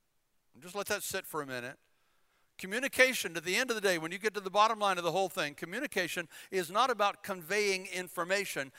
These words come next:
It's about communicating, uh, love, care, respect. It's about relationships.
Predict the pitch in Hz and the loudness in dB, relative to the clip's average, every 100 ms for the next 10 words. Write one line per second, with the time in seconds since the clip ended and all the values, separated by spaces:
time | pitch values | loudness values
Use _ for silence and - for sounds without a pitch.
0 | - - - 202 214 185 185 - 208 196 | -20 -10 -2 0 0 2 2 0 -8 -6
1 | 262 339 - 196 156 127 151 185 - _ | -4 -4 0 2 2 0 -2 -10 -20 _
2 | - 135 143 139 151 151 175 214 254 - | -8 2 4 4 2 6 8 8 6 0
3 | - _ _ _ _ - 185 208 240 247 | -16 _ _ _ _ 0 4 6 6 4
4 | - _ _ 143 147 - 202 226 262 - | -4 _ _ -4 -2 -2 4 4 4 -2
5 | - - _ _ _ 196 - 175 302 311 | -16 -20 _ _ _ -6 -6 6 6 6
6 | 226 220 262 - 156 127 104 76 - - | 2 4 4 0 -8 -8 -10 -10 -16 -20